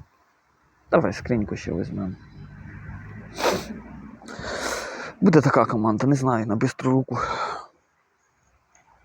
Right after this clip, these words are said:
Голова болить. Бррр, давай последній. Отак от буваємо і все. Та я думаю, це перемога, там нема. Нас тяжко буде догнати.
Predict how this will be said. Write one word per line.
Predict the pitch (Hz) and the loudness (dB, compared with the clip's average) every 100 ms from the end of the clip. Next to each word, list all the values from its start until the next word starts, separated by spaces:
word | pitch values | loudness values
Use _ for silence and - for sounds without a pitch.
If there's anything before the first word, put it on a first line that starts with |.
| _ _ _ _ - - 127 | _ _ _ _ -20 -10 -2
Голова | 131 127 127 | 2 6 6
болить. | 117 120 117 - - - | 8 8 6 2 -10 0
Бррр, | 147 - 135 107 - - | 2 6 6 4 -4 -4
давай | 123 123 | -2 -2
последній. | 117 - 107 113 117 - - - - | -4 0 2 2 -4 -10 -20 -20 -12
Отак | 135 - 123 - | -12 -8 -8 -4
от | 110 | 2
буваємо | 131 151 143 117 - - | 6 8 6 2 -8 -16
і | |
все. | - - 104 110 - | -12 -6 -6 -6 -8
Та | 262 | 0
я | 302 | 2
думаю, | 277 | 2
це | 233 | 2
перемога, | - 147 139 120 104 | 4 6 6 0 -2
там | 95 | -4
нема. | 101 110 110 - - _ - - - - - - - | -2 -2 -2 -8 -20 _ -20 -20 -20 -20 -20 -20 -4
Нас | 110 113 - - _ _ | -2 -2 -4 -16 _ _
тяжко | - 117 - | 2 2 2
буде | - 110 | 2 4
догнати. | 113 131 113 117 - | 4 4 2 0 -2